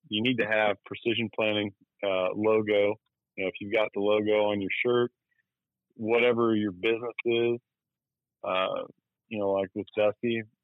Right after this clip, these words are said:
Cruzy Repair, you know, wearing a Precision Planting, uh, logo as well. And you go in there, you buy everybody's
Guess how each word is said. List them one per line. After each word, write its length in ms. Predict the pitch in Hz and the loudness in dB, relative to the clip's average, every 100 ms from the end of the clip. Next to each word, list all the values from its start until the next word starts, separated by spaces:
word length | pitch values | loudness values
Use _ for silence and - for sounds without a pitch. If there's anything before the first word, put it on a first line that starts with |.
| _ _ - | _ _ -2
Cruzy 240 | 113 110 | -2 0
Repair, 540 | 104 - 123 120 120 123 _ _ _ _ _ _ _ _ _ | -2 0 2 4 2 -2 _ _ _ _ _ _ _ _ _
you 100 | 98 | -6
know, 60 | 92 | -4
wearing 220 | 104 104 | -2 -4
a 20 | |
Precision 340 | 101 120 104 95 | -4 -6 -4 -4
Planting, 380 | 117 113 110 107 _ _ - 101 | -2 0 -2 -4 _ _ -10 -4
uh, 120 | 98 | -2
logo 540 | 107 110 110 110 104 | 0 0 2 2 0
as 60 | 101 | 0
well. 420 | 107 113 117 117 _ _ _ _ _ _ _ _ _ _ _ _ _ _ - | 0 2 0 -4 _ _ _ _ _ _ _ _ _ _ _ _ _ _ -8
And 440 | 101 98 95 95 | -4 -2 -2 -2
you 80 | 92 | -2
go 260 | 104 107 110 | 0 0 0
in 60 | 113 | 0
there, 140 | 117 | 0
you 140 | 101 | -2
buy 140 | 101 101 | -2 -2
everybody's 300 | 104 110 | -2 -6